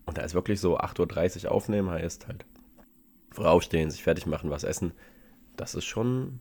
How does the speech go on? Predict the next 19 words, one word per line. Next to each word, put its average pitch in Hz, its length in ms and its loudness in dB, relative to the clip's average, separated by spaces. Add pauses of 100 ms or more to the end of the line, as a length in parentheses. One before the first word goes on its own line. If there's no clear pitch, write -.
das 95 160 2
ist - 80 -4
schon 147 140 10
gar 139 120 12
nicht 151 140 4
so - 100 2
leicht. 165 220 10
Das 131 120 -2
fällt 104 200 2
mir, 110 160 0
in 98 60 2
der 95 60 8
Schule 139 220 4
ging 135 140 8
das 113 100 4
leichter, 113 320 0
sagen 90 180 4
wir 87 80 0
so. 92 240 0